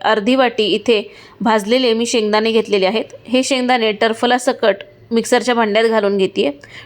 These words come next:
तुम्ही टरफलं काढली तरीसुद्धा चालणार आहे. त्यानंतर दोन हिरव्या मिरच्या यामध्ये मी घालणार आहे. तिखटाप्रमाणे हिरव्या मिरच्या कमी जास्त तुम्ही करू शकता. मस्त, तर दोन हिरव्या मिरच्या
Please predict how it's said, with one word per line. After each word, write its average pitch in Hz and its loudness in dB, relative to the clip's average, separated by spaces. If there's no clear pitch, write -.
तुम्ही 233 2
टरफलं 247 0
काढली 220 0
तरीसुद्धा 220 0
चालणार 185 0
आहे. 190 -2
त्यानंतर 247 0
दोन 233 2
हिरव्या 226 2
मिरच्या 240 0
यामध्ये 208 0
मी 226 0
घालणार 196 2
आहे. 220 -2
तिखटाप्रमाणे 254 0
हिरव्या 226 2
मिरच्या 226 0
कमी 214 0
जास्त 214 0
तुम्ही 220 0
करू 254 0
शकता. 202 -2
मस्त, 214 0
तर 233 2
दोन 233 2
हिरव्या 247 2
मिरच्या 226 0